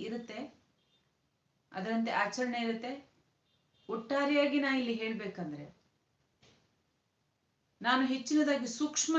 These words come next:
ಜಗತ್ತು ಮತ್ತು ಈ ದೇಹಶಾಸ್ತ್ರ,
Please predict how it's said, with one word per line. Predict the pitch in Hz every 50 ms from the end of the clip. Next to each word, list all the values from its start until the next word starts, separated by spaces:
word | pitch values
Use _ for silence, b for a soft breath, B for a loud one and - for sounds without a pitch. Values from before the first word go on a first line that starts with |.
| 294 254
ಜಗತ್ತು | 277 254 247 247 240 240 - 285 330 311 - - _ _ - 233 233
ಮತ್ತು | 247 233 - - 294 262 240 233
ಈ | 233 175 - - 226
ದೇಹಶಾಸ್ತ್ರ, | 262 285 277 294 285 - - 247 226 180 - - - - -